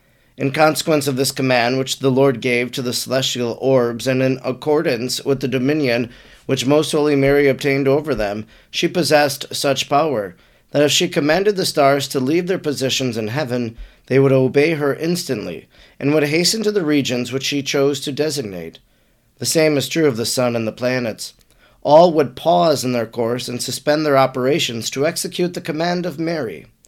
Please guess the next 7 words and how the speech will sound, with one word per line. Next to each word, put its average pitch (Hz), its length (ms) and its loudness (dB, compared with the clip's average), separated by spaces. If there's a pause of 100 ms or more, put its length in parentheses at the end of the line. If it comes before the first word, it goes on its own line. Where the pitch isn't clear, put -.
(580)
I 139 80 2
have 147 120 4
already 220 380 4
said 151 220 2
above, 110 480 2
number 110 260 -4
twenty-one, 107 800 -6